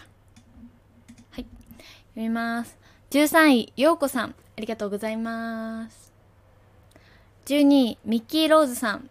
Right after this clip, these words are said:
ありがとうございます。誇りが。十一位、青山さん。ありがとうございます。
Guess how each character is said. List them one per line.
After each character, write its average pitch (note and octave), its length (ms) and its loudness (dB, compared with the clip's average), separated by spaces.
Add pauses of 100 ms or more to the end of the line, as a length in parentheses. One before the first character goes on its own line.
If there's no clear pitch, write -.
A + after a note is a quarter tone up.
(120)
あ A3+ 100 -8
り A#3 60 -6
が A#3 100 -6
と A3 140 -8
う - 20 -8
ご G#3+ 60 -8
ざ A3+ 120 -8
い A3+ 60 -6
ま A#3 680 -10
す。 - 240 -20 (560)
誇 C4 300 -6
り - 20 -12
が。 C4 240 -10 (1500)
十 D4 140 -2
一 D4+ 160 -6 (160)
位、 - 60 -20 (220)
青 C4 120 4
山 D#4 240 4
さ G#3+ 160 -6
ん。 - 100 -14 (180)
あ G#3+ 80 -6
り A3+ 80 -4
が A3+ 80 -6
と A3 100 -8
う - 40 -6
ご G#3 60 -10
ざ A3+ 120 -6
い A#3 60 -8
ま B3 720 -8
す。 - 200 -20